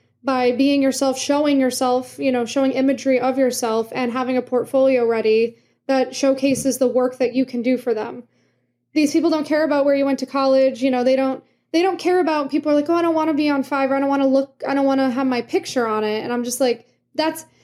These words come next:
they're not hiring you to model for them." You know, they're, they just want to know that you are who you say you are. You're not lying about it. You're not impersonating somebody, and that your work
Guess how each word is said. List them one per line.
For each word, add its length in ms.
they're 120
not 200
hiring 400
you 200
to 140
model 360
for 180
them." 320
You 120
know, 160
they're, 200
they 280
just 240
want 240
to 100
know 540
that 160
you 180
are 160
who 80
you 140
say 200
you 120
are. 140
You're 120
not 200
lying 300
about 240
it. 80
You're 100
not 120
impersonating 560
somebody, 500
and 140
that 120
your 140
work 500